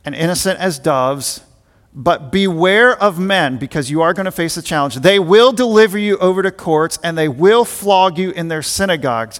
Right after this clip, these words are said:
There's the risk. You will live under authority that is bad, under a culture that is bad,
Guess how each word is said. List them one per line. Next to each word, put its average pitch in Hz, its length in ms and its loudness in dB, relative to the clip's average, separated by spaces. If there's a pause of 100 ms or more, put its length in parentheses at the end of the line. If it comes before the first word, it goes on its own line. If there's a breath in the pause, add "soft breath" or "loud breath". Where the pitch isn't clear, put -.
There's 175 440 0
the 196 100 2
risk. 160 520 -2 (1120 soft breath)
You 151 160 4
will 226 160 6
live 214 220 4
under 196 260 0
authority 190 600 -2
that 180 160 0
is 139 140 -6
bad, 160 400 0
under 156 220 -4
a 143 40 -4
culture 185 360 -6
that 175 120 0
is 160 120 -4
bad, 165 400 0